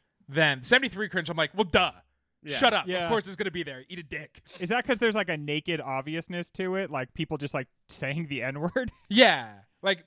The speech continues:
Speaker 1: we know historically people were horrible fifty years ago.
Speaker 3: And so then it's, it doesn't, like, skeeve us
Speaker 1: It
Speaker 3: out
Speaker 1: doesn't
Speaker 3: in the
Speaker 1: stand
Speaker 3: same way
Speaker 1: out.
Speaker 3: that, like,
Speaker 1: Yeah.
Speaker 3: seeing something from two thousand and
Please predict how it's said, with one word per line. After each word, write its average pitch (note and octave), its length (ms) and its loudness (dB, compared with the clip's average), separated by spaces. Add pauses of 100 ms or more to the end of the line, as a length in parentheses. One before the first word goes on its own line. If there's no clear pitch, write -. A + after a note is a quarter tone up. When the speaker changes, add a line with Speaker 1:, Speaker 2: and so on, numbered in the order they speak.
Speaker 1:
we A3 260 0
know E3 500 2
historically D#3 520 -4
people D3 280 -8
were C3 120 -4
horrible B2+ 320 -4
fifty A2 300 -14
years F#2+ 220 -16
ago. E2 280 -20 (580)
Speaker 3:
And E3+ 160 -2
so F3 120 0
then E3 120 2
it's, D#3 200 -4
it E3 240 0
doesn't, E3 240 0
like, C#3+ 140 -2 (200)
skeeve F#3+ 340 -4
us D3 140 -2
Speaker 1:
It D#3+ 40 0
Speaker 3:
out D3+ 40 4
Speaker 1:
doesn't C3+ 200 4
Speaker 3:
in B2 40 -2
the B2 60 -2
Speaker 1:
stand F3+ 260 2
Speaker 3:
same D#3 80 2
way D3 60 2
Speaker 1:
out. B2 60 -4
Speaker 3:
that, B2 120 -8
like, C3+ 140 -4
Speaker 1:
Yeah. A#2+ 160 -2 (380)
Speaker 3:
seeing F#3+ 260 -2
something E3+ 240 -2
from D#3 100 -8
two D#3+ 160 -4
thousand C#3 420 -2
and A#2+ 140 -8